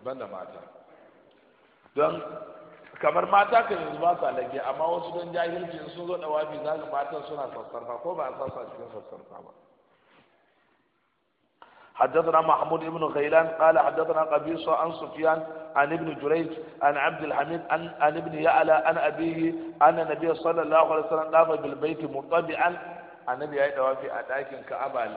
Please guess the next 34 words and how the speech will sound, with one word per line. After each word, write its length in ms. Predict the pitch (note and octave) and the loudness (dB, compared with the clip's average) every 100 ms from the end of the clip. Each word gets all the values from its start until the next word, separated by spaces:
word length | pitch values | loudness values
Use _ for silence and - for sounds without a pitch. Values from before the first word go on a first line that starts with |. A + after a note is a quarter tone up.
| - G2+ | -10 -8
ya 160 | A#2 B2+ | -2 0
yi 140 | C3 | 0
lage 460 | C3 C3 C3 C3 A#2 B2+ - - | 0 0 0 -4 -4 -8 -12 -2
wa 180 | A#2+ A#2+ | 2 2
alaihi 260 | C3 C3+ A#2+ | 2 -2 -6
burdu 220 | A#2+ B2+ A#2+ | -6 -6 -6
yana 240 | C3 A#2+ - | -4 -4 -6
sanye 220 | A2+ B2 | -8 -6
da 240 | A#2+ G#2 - G2 | -2 -2 -4 -6
mayafi. 460 | A2 G#2+ G#2+ A2 G#2+ - - - - - | -2 -2 -4 -8 -14 -16 -20 -20 -10 0
قال 180 | C3 C3+ | 2 4
أبو 220 | B2 B2 | 0 -2
عيسى 460 | C3+ C3+ C3+ C3+ C3 - - | -8 -6 2 2 2 -4 -2
هذا 260 | A2+ C3 C#3+ | 0 4 4
حديث 280 | B2+ C#3 C3+ | 4 -2 -6
الثوري 540 | C3 - C3 C#3 C#3+ C#3+ - - | -8 -4 -2 -2 -4 -8 -12 -6
عن 160 | A#2+ C3 | -4 -2
ابن 260 | C#3+ C#3 | -4 -6
جريج 420 | B2+ B2 C#3 C3 C#3 - - - | -6 -2 -2 -2 -8 -12 -14 -2
ولا 280 | A#2+ C3 C3+ | 2 4 4
نعرف 400 | C#3 C3+ C#3 C3+ | 2 0 -2 -4
إلا 320 | B2+ C#3+ C#3 C#3+ | -4 0 0 0
من 140 | C#3+ | -4
حديثه 640 | C3 C3 C#3+ C3 B2+ C#3 D3 - - | -4 -4 -8 -8 -8 -6 -8 -10 -4
وهو 260 | B2 C#3 | 2 6
حديث 320 | C3 C3 C#3+ C#3 | 6 4 -2 -2
حسن 320 | B2+ C#3+ C#3 | -2 -2 -8
صحيح 400 | B2 - C#3 C#3 - - | -8 -6 -4 -6 -10 -6
وعبد 400 | A#2 B2+ D3 - | -2 4 4 2
الحميد 1040 | C#3+ B2+ B2+ B2 - A#2+ A#2 B2 C3+ D3+ - - - - | -6 -6 -6 -4 -2 0 2 0 -2 -4 -6 -10 -14 -2
وابن 400 | C3+ D3+ D3 C3 | 2 4 2 -6
جبير 400 | B2+ B2 D3 C#3+ | -6 -2 -2 -2
بن 180 | B2+ B2 | -6 -8
شيبة 460 | - C#3+ D3 D3+ | 0 0 4 2